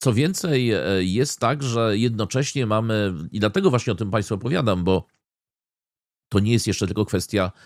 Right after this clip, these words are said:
e, ekonomiczna, czy, natomiast tej polityki jest tutaj coraz więcej. E, otóż demokraci w Waszyngtonie byli zirytowani relacjami Trumpa z Infantino i fifa,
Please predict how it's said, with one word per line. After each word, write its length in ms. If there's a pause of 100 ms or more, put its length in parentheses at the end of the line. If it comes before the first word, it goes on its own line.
(300)
e, 220
ekonomiczna, 840
czy, 480
natomiast 320
tej 100
polityki 480
jest 180
tutaj 220
coraz 280
więcej. 500 (440)
E, 180
otóż 280
demokraci 540
w 40
Waszyngtonie 680
byli 300
zirytowani 680
relacjami 520
Trumpa 340
z 60
Infantino 520
i 100
fifa, 420